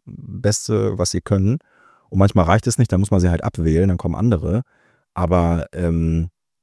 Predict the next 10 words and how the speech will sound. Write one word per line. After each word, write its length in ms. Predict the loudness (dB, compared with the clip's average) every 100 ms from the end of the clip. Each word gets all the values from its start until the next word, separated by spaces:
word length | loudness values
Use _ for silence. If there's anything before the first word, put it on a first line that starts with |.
| _ _ _
äh, 540 | -18 -16 -16 -16 -16 -12
ja, 160 | -10
dass 160 | -6 -2
man 160 | 0
so 80 | 0
die 120 | -2
Uhr 140 | 4 6
danach 240 | 6 2
stellen 320 | 2 4 4
kann, 300 | 2 2 0